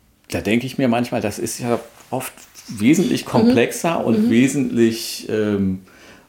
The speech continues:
Speaker 1: ja, die Figuren oft vulnerabler
Speaker 2: Mhm, mhm.
Speaker 1: als, äh, in manch einem, also jetzt nicht von
Speaker 2: Mhm.
Speaker 1: dir, aber in manch einem, ähm, Roman für Erwachsene, wo ich mich fragte, ist es vielleicht
Speaker 2: Mhm.
Speaker 1: sogar umgekehrt, dass man,
Speaker 2: Mhm.
Speaker 1: äh,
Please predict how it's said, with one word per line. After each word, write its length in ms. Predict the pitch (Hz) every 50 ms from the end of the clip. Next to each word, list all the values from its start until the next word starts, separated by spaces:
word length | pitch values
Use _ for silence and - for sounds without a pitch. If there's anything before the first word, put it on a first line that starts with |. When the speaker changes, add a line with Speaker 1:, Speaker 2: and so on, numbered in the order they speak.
| _ _ - - 87
Speaker 1:
ja, 220 | 87 92 104 127 -
die 160 | 90 104 101
Figuren 460 | - - 101 92 107 117 139 135 127
oft 380 | - - 98 - - - - - _
vulnerabler 1080 | 101 85 90 92 104 117 120 123 117 101 - 87 85 98 - - - - 95 - 226 208
Speaker 2:
Mhm, 160 | 190 185 185
mhm. 100 | 202 208 -
Speaker 1:
als, 500 | - 208 208 202 214 208 220 - - -
äh, 600 | - 104 101 101 104 101 101 104 104 - - 101 104
in 140 | 107 101
manch 360 | 101 101 98 107 123 - - -
einem, 200 | 104 104 101 101
also 140 | 98 87
jetzt 140 | 95 190 -
nicht 140 | 214 - -
von 180 | - 220 220 214
Speaker 2:
Mhm. 100 | 202 190
Speaker 1:
dir, 160 | - 185 -
aber 160 | - 101 101
in 100 | 95 92
manch 320 | 98 107 113 131 - -
einem, 500 | - 107 113 107 107 104 104 104 101 98
ähm, 340 | - - 101 98 98 101 107
Roman 640 | - 92 95 98 101 95 90 95 107 110 113 117 110
für 280 | 110 - - 110 107 107
Erwachsene, 640 | 104 - 92 95 95 90 - - - 98 95 90 90
wo 100 | 92 95
ich 120 | 90 -
mich 120 | 117 - -
fragte, 280 | 104 98 98 - 107
ist 80 | 101 95
es 80 | 104
vielleicht 320 | - - 104 101 - - - - - - - - - -
Speaker 2:
Mhm. 220 | 214 202 190 185
Speaker 1:
sogar 260 | 185 202 202 - - -
umgekehrt, 560 | 147 185 233 247 202 - - 98 87 - -
dass 160 | 131 131 -
man, 160 | 107 104 - - - -
Speaker 2:
Mhm. 260 | - 214 208 202 208 226
Speaker 1:
äh, 320 | 107 107 104 101 101 -